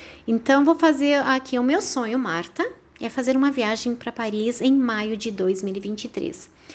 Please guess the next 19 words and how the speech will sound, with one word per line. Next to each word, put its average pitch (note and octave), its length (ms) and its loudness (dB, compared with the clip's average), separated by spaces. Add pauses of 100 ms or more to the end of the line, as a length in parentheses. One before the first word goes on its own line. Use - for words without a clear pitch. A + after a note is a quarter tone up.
(160)
Daí C#4+ 120 4
eu D#4 80 6
tenho E4 160 0
que D#4 80 2
me E4 120 4
fazer D4+ 340 0
algumas C4 320 0
perguntas. G3+ 580 -6
"Bom, G#3 200 -4
Marta, D3+ 500 -12
tu - 100 -4
já F#4 140 -2
tem F4 160 0
passaporte?" A3 720 -4 (240)
"Tenho." F#3+ 460 -6 (760)
"Você B3 220 0
fala D#4+ 280 4
outro B3 220 0
idioma?" G#3 380 -6